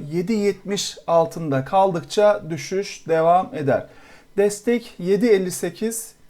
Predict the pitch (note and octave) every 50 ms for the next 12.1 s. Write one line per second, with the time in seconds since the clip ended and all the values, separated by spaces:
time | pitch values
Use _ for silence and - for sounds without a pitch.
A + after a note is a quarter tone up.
0 | E3+ D3+ E3 F3+ F3 G#3+ A3+ G3+ F#3+ F3 E3+ G3+ A3 G#3+ - - - - D#3+ F3+
1 | F#3+ F#3+ E3 E3+ E3+ E3+ G3+ G3+ - F#3 F#3 - - - - - - - - -
2 | _ - - E3 F3 G#3 A3 F#3+ A#3 G#3+ G#3 - F3+ D#3+ - - E3 E3+ D#3+ G3
3 | G3 F#3+ D3+ C#3 - D3+ D3 C#3 C3 D3 C#3 C#3 - G3 G3 G#3 A3 - E3 F3+
4 | G3 F#3 G#3+ G#3+ G#3+ G#3 G#3 G3 F#3+ F3 - - - F3 F#3 F#3+ G3+ F#3+ - -
5 | - F#3+ E3 D#3 F3+ F#3+ G#3 F3 F#3+ F3 E3+ - - F3+ E3 D#3 D3+ C#3+ A#2+ A2
6 | - - - D#3+ D#3 D#3+ F3 F3 F#3 G3 F#3+ - - E3 E3 E3+ F3 F3+ F3 -
7 | - F3 - - - - - E3+ - D#3 C#3 - - D3 C#3 D3 C#3+ C3+ C3+ E3+
8 | F#3 G3 F#3+ - _ _ _ - - - E3+ D3 C#3+ D#3+ F3 F3+ - - _ _
9 | D#3 D#3+ E3 D#3+ C#3 - - D#3 D3 C#3 B2+ C3 C3+ - - G#3 F#3+ F#3+ E3 G3+
10 | G3+ G#3 G#3+ G#3+ - - F#3+ F3+ E3+ D#3 D3+ D#3+ - - G#3 G3 E3 F3 E3 D#3+
11 | F3 F#3+ E3 F3+ E3+ D#3+ D#3 D#3 D3+ D3 C3+ A#2+ B2 A2+ B2 - G3+ F#3 D3 -
12 | -